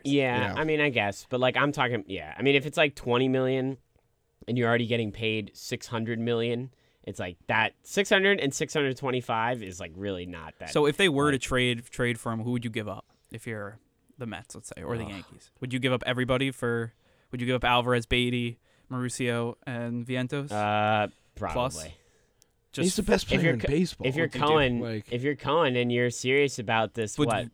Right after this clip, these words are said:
Speaker 1: three
Speaker 3: but you
Speaker 1: to
Speaker 3: don't know
Speaker 1: five
Speaker 3: if you're gonna
Speaker 1: year
Speaker 3: sign him, though.
Speaker 1: stretch where, oh yeah, you're, well, that's true.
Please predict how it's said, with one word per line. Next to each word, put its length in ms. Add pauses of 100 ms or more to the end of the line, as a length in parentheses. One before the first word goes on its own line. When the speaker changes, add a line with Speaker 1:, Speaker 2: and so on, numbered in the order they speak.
Speaker 1:
three 80
Speaker 3:
but 60
you 60
Speaker 1:
to 60
Speaker 3:
don't 160
know 80
Speaker 1:
five 100
Speaker 3:
if 20
you're 100
gonna 120
Speaker 1:
year 80
Speaker 3:
sign 220
him, 80
though. 280
Speaker 1:
stretch 600
where, 520 (320)
oh 100
yeah, 180
you're, 220
well, 260
that's 160
true. 240